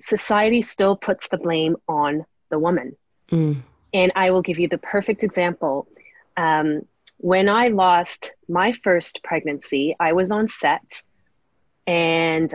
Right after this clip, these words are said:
Speaker 1: I was playing a golfer. So they asked me if I had my own golf clubs. I said, "Yes, I'll just bring them in."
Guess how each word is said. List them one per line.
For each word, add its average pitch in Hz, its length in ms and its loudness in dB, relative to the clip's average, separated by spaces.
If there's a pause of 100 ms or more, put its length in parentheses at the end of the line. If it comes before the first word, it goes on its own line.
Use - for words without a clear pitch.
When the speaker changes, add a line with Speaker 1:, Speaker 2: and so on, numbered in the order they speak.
Speaker 1:
I 160 180 2
was 160 200 0
playing 165 560 0
a 156 120 -2
golfer. - 560 -4 (720)
So 175 160 -2
they 170 120 4
asked 170 240 0
me 185 120 2
if 175 100 -2
I 170 60 2
had 170 220 0
my 170 160 0
own 165 160 0
golf 147 300 -2
clubs. 143 320 -4
I 170 40 -8
said, - 200 -10
"Yes, 180 260 0
I'll 214 100 0
just 208 220 -6
bring 175 160 0
them 160 160 -2
in." 147 200 -8